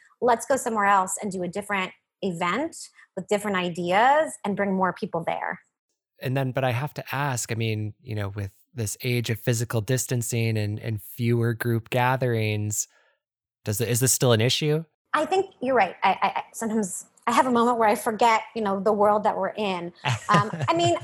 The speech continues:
Speaker 1: I do. I mean, I think it just has different forms, unfortunately. I mean, I think Zoom bombing is one of the ways that we've
Speaker 2: Oh,
Speaker 1: seen
Speaker 2: yeah.
Speaker 1: this happen, right? Which is, like, very disruptive. And I think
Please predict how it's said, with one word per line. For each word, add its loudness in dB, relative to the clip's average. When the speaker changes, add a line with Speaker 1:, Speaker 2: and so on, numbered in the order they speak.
Speaker 1:
I 4
do. 2
I 2
mean, 2
I 0
think -2
it 0
just -4
has 0
different -2
forms, -2
unfortunately. -6
I -8
mean, -2
I -4
think -4
Zoom -2
bombing 0
is -10
one -4
of -6
the -4
ways -2
that -4
we've -4
Speaker 2:
Oh, -6
Speaker 1:
seen -8
Speaker 2:
yeah. -6
Speaker 1:
this -8
happen, -6
right? 0
Which -6
is, -2
like, -2
very 0
disruptive. -8
And -6
I -6
think -6